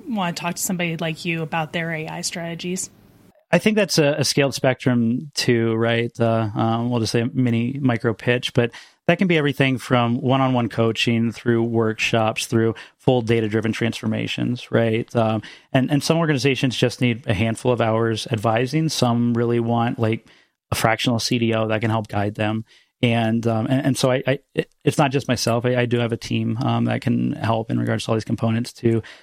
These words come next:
Speaker 2: specialize in a variety of verticals. Um, for me, yeah, the, the two best ways to reach out are, um, we'll say LinkedIn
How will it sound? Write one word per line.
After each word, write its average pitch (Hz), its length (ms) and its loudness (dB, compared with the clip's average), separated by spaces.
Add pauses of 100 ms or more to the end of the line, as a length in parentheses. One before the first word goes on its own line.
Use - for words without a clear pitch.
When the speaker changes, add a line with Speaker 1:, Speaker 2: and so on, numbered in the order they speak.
Speaker 2:
specialize 117 580 0
in 113 80 0
a - 20 0
variety 110 380 0
of 107 80 -6
verticals. 113 560 -4 (720)
Um, 120 300 2
for - 180 -2
me, 151 480 0
yeah, 123 280 2
the, 135 220 0
the 143 120 0
two 160 340 2
best 120 320 0
ways 123 200 0
to - 100 -2
reach 120 280 2
out 117 460 2
are, 110 420 2 (720)
um, 110 360 -2
we'll 117 120 2
say 113 140 0
LinkedIn 127 520 0